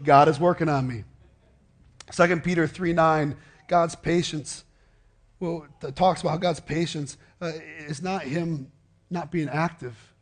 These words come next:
but it's him not wanting any to be missed. He wants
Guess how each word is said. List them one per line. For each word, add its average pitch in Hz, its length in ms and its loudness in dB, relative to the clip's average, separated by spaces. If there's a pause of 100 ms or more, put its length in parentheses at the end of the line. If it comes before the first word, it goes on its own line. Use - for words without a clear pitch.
(500)
but 160 80 -8
it's 147 140 -10
him 190 160 -2
not 180 260 -6
wanting 170 380 -4
any 170 200 -6
to 165 140 -14
be 165 120 -4
missed. 165 520 -8 (640)
He - 100 -10
wants 175 380 -4